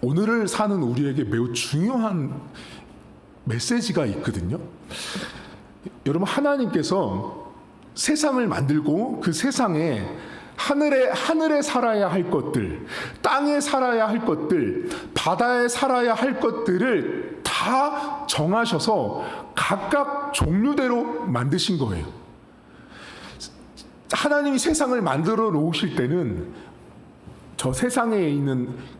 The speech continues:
그 진화, 진화론 있죠. 이렇게 사람이 막 동물이 변해서 그런 진화가 아니라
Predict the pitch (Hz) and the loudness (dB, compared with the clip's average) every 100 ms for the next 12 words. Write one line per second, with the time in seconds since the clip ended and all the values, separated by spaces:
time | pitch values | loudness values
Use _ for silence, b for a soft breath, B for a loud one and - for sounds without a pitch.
0 | - 123 104 104 - B B B B B | -6 -2 0 0 -4 B B B B B
1 | - - - 196 247 277 226 - - 202 | -16 -6 0 2 4 4 0 -2 0 2
2 | 240 269 233 190 120 120 110 85 - - | 2 4 2 2 0 -2 -4 -4 -8 -6
3 | 113 101 101 - 139 156 147 131 120 - | -4 -4 -4 0 0 2 0 0 -2 -4
4 | - - - 165 190 208 170 135 139 131 | -10 -4 -2 2 2 2 0 0 0 0
5 | 123 B B 180 190 - - 185 208 175 | -2 B B 0 2 0 2 2 2 2
6 | 123 131 160 135 87 92 | 0 2 2 0 -2 -8